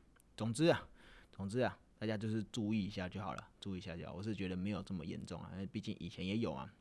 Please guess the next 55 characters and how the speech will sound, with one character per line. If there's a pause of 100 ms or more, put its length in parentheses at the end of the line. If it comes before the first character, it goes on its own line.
我
们
也
是
活
了
这
么
大
了
嘛，
对
不
对？
像
我
自
己，
呃，
差
不
多
也
三
十
啦，
对
不
对？ (560)
那
三
十
了，
我，
我，
我
也
是
这
样
吸，
一
路
吸
过
来
的
啊， (320)
啊，
有，
有
怎
么
样
嘛？